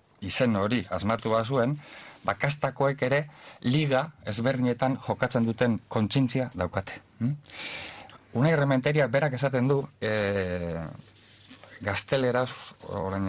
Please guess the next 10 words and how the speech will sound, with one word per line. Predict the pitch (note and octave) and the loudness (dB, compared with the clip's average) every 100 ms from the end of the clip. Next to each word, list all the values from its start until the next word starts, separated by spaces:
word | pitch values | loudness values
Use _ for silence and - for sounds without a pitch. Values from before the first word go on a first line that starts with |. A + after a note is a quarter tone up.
| F#2 | -2
ez | - | -4
du | G#2+ | -4
goratzen, | F#2+ G2 F#2+ - G#2 G2 | 0 0 0 -2 -2 0
eh, | F2 F2 | -2 -2
ga-, | F2 F2+ - - - | -4 -6 -8 -10 -12
os-, | - G2 | -12 -8
oso | - G2 F#2+ | -6 -4 -4
zuzen, | A2 B2+ B2 | -4 -2 0
baina | G#2+ G2 F#2+ F#2+ - | 2 2 0 -2 -2
nolabait, | G2+ A2+ A#2+ B2+ | 0 2 2 0